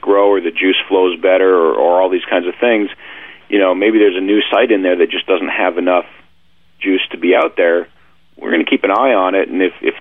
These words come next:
things start to fall in line, then, you know, we'll let it out. And it, it, it's more of a real-time situation than the, you know, once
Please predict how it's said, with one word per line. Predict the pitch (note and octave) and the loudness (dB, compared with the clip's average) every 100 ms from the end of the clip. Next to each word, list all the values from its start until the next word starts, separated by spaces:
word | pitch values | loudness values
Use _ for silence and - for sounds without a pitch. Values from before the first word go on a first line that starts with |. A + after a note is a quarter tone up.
| _ | _
things | A#2 G#2 | -4 -2
start | - G2 | 0 -2
to | - | -4
fall | - G2 F#2+ | -2 -2 0
in | F2 | -2
line, | G#2+ A#2+ F#2+ | -2 0 -2
then, | F#2 F#2 F#2 F2 _ _ _ _ _ _ A1+ - | -2 -2 -4 -10 _ _ _ _ _ _ -20 -16
you | F2+ | -6
know, | D#2 | 0
we'll | F#2+ F#2 | 2 2
let | F#2 | 2
it | E2+ | 2
out. | F#2+ A2 D2+ - | 2 2 0 -2
And | F2+ | -2
it, | F2 - | -4 -4
it, | - F#2 | -4 -2
it's | F2+ - | -2 -4
more | A2+ A#2 A2+ | 0 2 2
of | |
a | F#2+ | 0
real-time | F2+ G#2 G2 - A2 A2+ G2+ | 2 2 2 0 -2 -2 -2
situation | G2+ - F2+ F2+ - F2 | -4 0 2 2 0 -2
than | F2 E2+ | 0 0
the, | E2+ E2 - - - - _ - | 0 0 -4 -18 -20 -20 _ -4
you | F#2+ | 0
know, | F2 D#2+ - | 0 -2 -6
once | - F#2 F#2 | -4 -2 -2